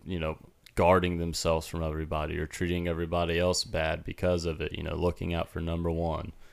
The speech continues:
And then all of a sudden, somebody comes around and does something completely selfless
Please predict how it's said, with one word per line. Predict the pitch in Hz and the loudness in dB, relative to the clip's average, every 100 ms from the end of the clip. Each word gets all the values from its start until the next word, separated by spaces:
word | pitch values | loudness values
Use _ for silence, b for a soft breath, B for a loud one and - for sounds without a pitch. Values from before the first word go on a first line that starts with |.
| b b b b b b b - | b b b b b b b 0
And | 95 90 | 2 4
then | 92 92 | 4 6
all | 98 107 | 10 8
of | 90 | 8
a | |
sudden, | - 113 113 101 95 95 92 | 4 8 8 8 4 2 0
somebody | - 107 98 95 92 | 2 4 6 6 4
comes | - 95 90 | 2 -2 2
around | 90 87 95 | 2 4 4
and | 95 | 2
does | 87 90 | 2 2
something | - 90 - 87 | 2 -2 -2 -2
completely | - 85 - 104 107 98 101 90 85 | -2 8 10 10 6 6 4 4 2
selfless | - - 92 87 - 78 - - - | -2 4 6 6 2 -6 -6 -8 -8